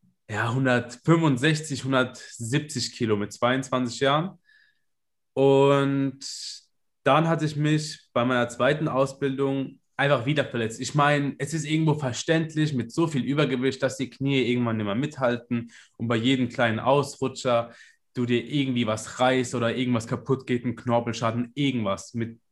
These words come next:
Übergewicht ist einfach nicht mehr zu spaßen für die Gesundheit. Und so war's bei mir auch. Ich bin einfach ausgerutscht und bin hingefallen, mein Knie war wieder kaputt, ähm, hatte mir dabei den Meniskus gerissen während der Arbeit.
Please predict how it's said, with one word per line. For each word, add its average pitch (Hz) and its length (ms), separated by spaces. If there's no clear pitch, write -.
Übergewicht 143 640
ist 117 300
einfach 120 240
nicht 120 180
mehr 120 100
zu 110 120
spaßen 110 540
für 113 120
die 107 100
Gesundheit. 117 600
Und 131 120
so 147 120
war's 175 160
bei 160 80
mir 147 180
auch. 170 140
Ich - 80
bin 175 100
einfach 175 240
ausgerutscht 165 960
und 135 340
bin 135 120
hingefallen, 135 640
mein 120 240
Knie 120 320
war 110 320
wieder 110 220
kaputt, 165 440
ähm, 123 260
hatte 123 180
mir 120 160
dabei 117 260
den 113 160
Meniskus 156 420
gerissen 143 400
während 131 220
der 127 80
Arbeit. 135 500